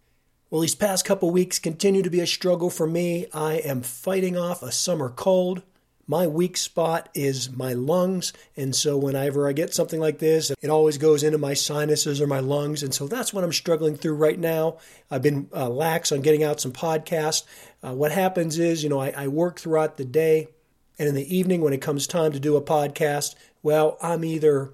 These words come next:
too worn out or my voice is gone. So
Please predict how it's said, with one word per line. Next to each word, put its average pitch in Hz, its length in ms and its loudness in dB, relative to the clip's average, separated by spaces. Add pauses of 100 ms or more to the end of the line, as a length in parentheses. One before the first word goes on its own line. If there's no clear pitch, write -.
(140)
too 190 280 0
worn 170 380 4
out 170 320 2
or 151 240 4
my 135 220 0
voice 147 440 4
is 127 140 -4
gone. 127 400 -4
So 131 320 -4